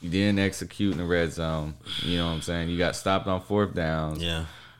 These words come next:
Speaker 1: I mean, and then there was a questionable target in play there at the end, which I thought was targeting when I seen it. And
Speaker 2: Yeah.
Speaker 1: they didn't call it, so I don't,
Speaker 2: Yeah.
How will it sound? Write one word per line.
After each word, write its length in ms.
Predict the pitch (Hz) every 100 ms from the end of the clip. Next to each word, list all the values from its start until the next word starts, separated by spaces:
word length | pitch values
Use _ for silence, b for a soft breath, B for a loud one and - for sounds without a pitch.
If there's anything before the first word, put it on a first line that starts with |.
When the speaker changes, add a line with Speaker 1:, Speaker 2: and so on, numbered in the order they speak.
| -
Speaker 1:
I 120 | 87
mean, 500 | 87 90 87 87 80 -
and 200 | 104 107
then 320 | 110 107 104
there 160 | - 120
was 300 | 123 123 117
a 160 | 117 107 -
questionable 600 | - 135 123 - 113 104 101
target 400 | 107 101 95 92
in 120 | 85
play 480 | - 90 87 87 101 -
there 240 | 80 95 92
at 100 | -
the 220 | 71 92
end, 220 | 95 101 -
which 160 | 101 -
I 160 | 107 131
thought 340 | 127 120 80
was 300 | 95 120 123
targeting 480 | 127 123 127 135 131
when 100 | 135
I 80 | 131
seen 320 | 135 143 151
it. 240 | 147 -
And 80 | -
Speaker 2:
Yeah. 440 | 131 127 127 127 120
Speaker 1:
they 140 | 95
didn't 220 | 110 95
call 300 | - 107 123
it, 160 | 131 - -
so 400 | - 85 82 69
I 80 | 87
don't, 140 | 90
Speaker 2:
Yeah. 220 | 107 107